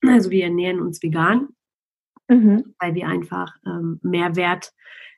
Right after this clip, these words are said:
Speaker 1: extrem den Mehrwert spüren, ob es Umwelt oder,
Speaker 2: Absolut.
Speaker 1: oder, oder, ähm, ja, auch einfach, was man zurückgibt, wollen einfach keine
Speaker 2: Mhm.
Speaker 1: Tiere essen.
Speaker 2: Mhm.
Speaker 1: Ähm, und ich sehe einfach,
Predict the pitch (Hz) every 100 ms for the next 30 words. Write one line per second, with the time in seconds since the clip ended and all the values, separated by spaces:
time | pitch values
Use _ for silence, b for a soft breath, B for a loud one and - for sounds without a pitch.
0 | - 190 - 196 196 180 170 165 185 196
1 | - - 185 185 220 214 156 156 156 175
2 | 175 196 202 202 - 165 - 196 - -
3 | 220 262 196 - 160 156 170 165 160 160
4 | 156 156 165 165 160 160 156 156 - 165
5 | 156 156 160 - 180 190 - 160 170 160
6 | - 170 214 - 160 - _ _ - 180
7 | 156 156 156 - 165 180 170 160 - 156
8 | - - - B B B B B _ -
9 | 208 175 170 170 190 180 - _ _ 196
10 | 185 180 170 156 - _ _ _ _ _
11 | _ _ - 190 - 208 - 180 175 185
12 | 165